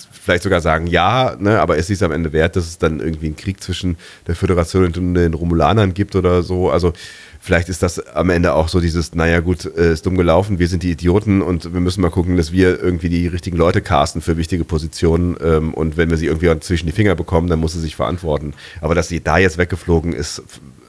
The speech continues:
fand ich irgendwie okay. Also das Okayste noch an all dem, was ich nicht okay fand, äh,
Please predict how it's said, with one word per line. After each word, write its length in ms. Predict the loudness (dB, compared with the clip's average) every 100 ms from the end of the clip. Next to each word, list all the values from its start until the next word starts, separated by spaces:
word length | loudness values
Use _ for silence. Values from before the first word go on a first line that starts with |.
| -16
fand 280 | -10 -6 -4
ich 160 | -4 -6
irgendwie 460 | -10 -8 -6 -6 -8 -10
okay. 420 | -8 -4 -2 -2 -2
Also 180 | -4 -2
das 160 | -2 -2
Okayste 480 | -2 2 0 2 0
noch 220 | 0 0
an 100 | 0
all 220 | 2 2
dem, 180 | 2 2
was 140 | 0
ich 100 | -2
nicht 160 | -2 -2
okay 260 | -2 -2
fand, 380 | -2 -2 -4 -4
äh, 240 | -2 0